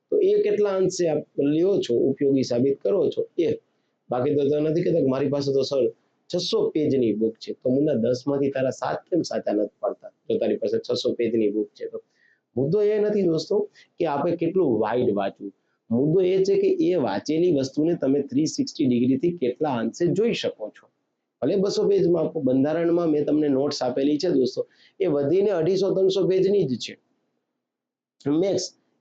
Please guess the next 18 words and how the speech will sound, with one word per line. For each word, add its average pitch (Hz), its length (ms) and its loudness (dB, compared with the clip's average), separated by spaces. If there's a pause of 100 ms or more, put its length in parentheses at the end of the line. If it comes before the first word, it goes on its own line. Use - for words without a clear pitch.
(100)
એ 180 200 2
મેં 175 180 2
તમને 180 200 2
સુધારા 160 400 0
આપ્યા, 139 260 0
એ 147 160 0
ચાલીસ 143 340 -2
પિસ્તાલીસ 127 400 0
પેજના 110 300 -4
તો 98 140 -12
થઈ 98 160 -20
ગયા 92 240 -20
છે. - 140 -20 (600)
બાકી - 160 -4
બધું 180 240 2
મસ્ત 214 220 -2
મજાનું 175 380 0
છે. 151 140 -2